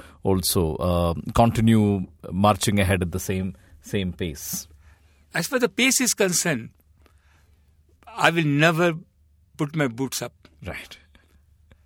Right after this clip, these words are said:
Speaker 2: Whether I'm philanthropy,
Speaker 1: Right.
Speaker 2: whether anything,
Speaker 1: Right.
Speaker 2: whatever my passion is, I'll be there.
Speaker 1: Right. Right.
Speaker 2: That's what I feel.
Speaker 1: Yeah.
Speaker 2: Then, uh, one thing is not in my hand.
Speaker 1: Mm-hmm.
Speaker 2: जीना मरना मेरे हाथ में नहीं है।
Speaker 1: जी।
Speaker 2: वो जिसके हाथ में उसको करने दो।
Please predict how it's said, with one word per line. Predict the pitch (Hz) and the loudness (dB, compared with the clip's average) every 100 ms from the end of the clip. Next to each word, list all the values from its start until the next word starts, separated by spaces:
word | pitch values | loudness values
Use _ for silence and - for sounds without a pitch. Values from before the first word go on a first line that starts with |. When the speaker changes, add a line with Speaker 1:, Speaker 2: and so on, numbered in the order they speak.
| _ _ - | _ _ -2
Speaker 2:
Whether | 139 165 165 | 2 6 6
I'm | 156 | 4
philanthropy, | 143 147 160 156 165 156 170 180 220 - - | 0 0 0 0 -2 0 -2 -2 -8 -16 -20
Speaker 1:
Right. | - | -18
Speaker 2:
whether | 147 131 147 147 | -4 0 0 0
anything, | - 156 220 165 139 110 - _ - | -2 0 0 -2 -6 -8 -12 _ -20
Speaker 1:
Right. | - - _ | -20 -20 _
Speaker 2:
whatever | 156 170 240 233 | 0 2 4 4
my | 202 196 | 4 0
passion | 165 143 - 160 | 0 -2 -2 -4
is, | 147 143 - - | -4 -6 -12 -4
I'll | 131 127 | -2 -2
be | 110 | -4
there. | 104 - - - | -8 -12 -18 -20
Speaker 1:
Right. | 78 | -20
Right. | - - _ _ - - | -20 -20 _ _ -20 -2
Speaker 2:
That's | - 294 | 2 2
what | 220 | 4
I | 220 | 4
feel. | 180 - 220 240 - - | 4 0 -2 -4 -10 -6
Speaker 1:
Yeah. | 165 | -2
Speaker 2:
Then, | 214 247 - _ _ _ _ - - 147 - - 160 151 | 0 -2 -6 _ _ _ _ -18 -14 -14 -14 -8 -6 0
uh, | 175 165 139 | 4 6 4
one | 165 240 | 4 4
thing | 254 247 | 4 4
is | 233 185 | 2 2
not | 190 190 | 2 2
in | 185 | 2
my | 170 | 2
hand. | 123 135 123 - _ 85 | 2 0 -2 -8 _ -14
Speaker 1:
Mm-hmm. | 85 117 _ _ - | -12 -14 _ _ -12
Speaker 2:
जीना | 120 185 226 240 | 0 4 6 6
मरना | 185 180 190 | 4 4 4
मेरे | 180 165 | 4 4
हाथ | 123 - | 2 0
में | 135 | 0
नहीं | 117 98 | 0 -2
है। | 90 85 | -8 -14
Speaker 1:
जी। | 76 - - 202 | -16 -18 -2 0
Speaker 2:
वो | 208 | 2
जिसके | 190 - 214 | 2 2 4
हाथ | 214 240 | 4 2
में | 233 | 0
उसको | 254 | 2
करने | 220 240 | 2 2
दो। | 247 | 2